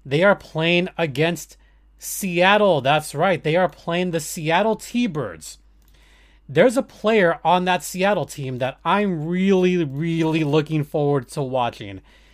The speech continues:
And his name, and I hope the Ducks can pick him up in the draft, Kevin Korchinski. So the reason I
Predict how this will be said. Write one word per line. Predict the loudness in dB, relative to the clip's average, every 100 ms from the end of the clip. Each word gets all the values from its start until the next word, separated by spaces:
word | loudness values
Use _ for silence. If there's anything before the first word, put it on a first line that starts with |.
| _ _ _ _
And | -4 -2
his | 0 0
name, | 0 2 2 -2 -6 _ _ _ -8
and | -6
I | -6
hope | -4 2 4 2
the | -2
Ducks | -2 0 0 0
can | -6 -6
pick | -4 -6 -4
him | -4
up | -4 -4
in | -6
the | -8
draft, | -8 -8 -8 -14 -20 _ _ _ _ _ _ _ _
Kevin | -16 0 4 4 4 2
Korchinski. | 0 0 0 0 -2 -4 -10 -14 -18 _ _ _ _ _ _ _ _
So | -6 -2
the | 0
reason | 0 0 0 -2 0
I | 0 0 -2